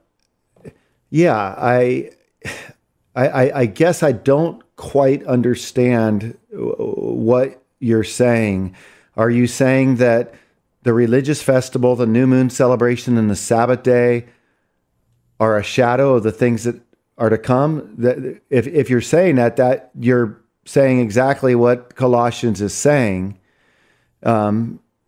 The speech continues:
it's a shadow of what's to come. In other words, they, they pointed, uh, the shadow pointed to the sunlight,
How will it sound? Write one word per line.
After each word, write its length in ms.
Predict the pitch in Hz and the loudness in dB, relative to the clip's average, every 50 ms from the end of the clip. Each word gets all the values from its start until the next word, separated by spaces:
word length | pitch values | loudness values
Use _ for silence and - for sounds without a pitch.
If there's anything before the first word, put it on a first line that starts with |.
| _ _ _ | _ _ _
it's 280 | 131 131 143 131 - - | -10 -8 -8 -6 -4 -4
a 40 | |
shadow 420 | 123 - - 143 131 135 156 170 156 | -4 0 0 2 2 2 2 2 2
of 80 | 127 | 2
what's 220 | 113 131 131 - - | 2 0 -2 -2 -4
to 100 | - 131 | -8 -6
come. 220 | - 170 180 151 | -2 0 0 2
In 60 | 131 | 2
other 180 | 131 139 147 143 | 2 2 2 2
words, 180 | 143 139 110 107 | 2 2 0 0
they, 240 | 131 127 131 139 | 2 2 2 0
they 500 | 147 - - - _ - - 139 131 127 | -2 -6 -14 -20 _ -16 -6 0 0 0
pointed, 720 | 123 123 - - 135 147 170 175 175 143 123 117 113 110 113 _ _ _ _ _ _ _ _ _ | 0 0 -4 -2 0 0 0 0 0 0 0 0 0 -4 -12 _ _ _ _ _ _ _ _ _
uh, 200 | - - 131 131 - | -4 -2 -2 -2 -2
the 160 | - 135 127 | -2 -2 -2
shadow 600 | 120 - - - 139 139 160 175 160 139 131 131 123 | 0 0 0 0 2 2 2 2 2 2 2 2 0
pointed 540 | - - - - 147 143 139 135 127 117 - | -4 -6 -2 0 0 2 2 0 0 -2 -2
to 440 | - 143 135 127 123 120 123 120 - _ _ _ - | 0 2 2 2 2 0 -2 -4 -8 _ _ _ -4
the 100 | - 123 | -4 -4
sunlight, 680 | - - - 156 160 165 151 127 110 104 107 127 135 | -2 0 0 0 2 2 2 0 0 0 -2 -4 -4